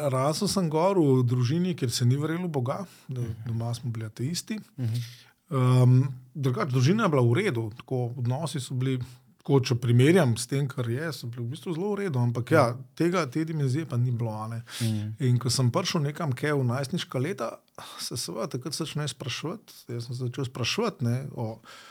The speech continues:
Speaker 1: smislu življenja in, a, tem, ne, a je kaj več. In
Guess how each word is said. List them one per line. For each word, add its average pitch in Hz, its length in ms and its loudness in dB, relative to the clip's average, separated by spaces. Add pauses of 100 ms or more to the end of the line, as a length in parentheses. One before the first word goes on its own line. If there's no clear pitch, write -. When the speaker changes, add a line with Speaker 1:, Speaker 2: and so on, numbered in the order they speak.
(160)
Speaker 1:
smislu 143 380 2
življenja 170 720 6 (480)
in, 139 480 0
a, 127 380 -4
tem, 165 500 -4
ne, 127 280 -4
a 127 120 -2
je 110 100 -4
kaj 131 260 2
več. 160 360 2
In 151 160 2